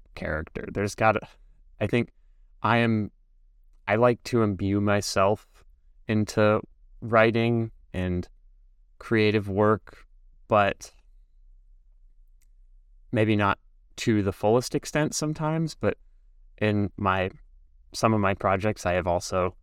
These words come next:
put a lot of myself into it. But when it comes to self-doubt, I think a helpful element is understanding that creativity is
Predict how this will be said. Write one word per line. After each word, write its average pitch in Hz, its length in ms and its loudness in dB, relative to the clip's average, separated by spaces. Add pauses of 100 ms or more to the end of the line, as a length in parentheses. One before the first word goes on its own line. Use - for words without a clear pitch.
(440)
put - 300 -8
a 87 60 0
lot 87 240 2
of 92 80 -2
myself 90 520 -2
into 92 360 -4
it. 117 240 2
But 95 280 0 (2000)
when 135 180 2
it - 120 -4
comes 180 260 0
to 170 80 0
self-doubt, 95 720 2 (260)
I - 60 -4
think 120 260 0
a 104 400 0 (720)
helpful 151 460 2
element 101 440 2
is 95 200 -6
understanding 98 680 -4
that 87 160 -6 (500)
creativity 104 960 0
is 87 460 -6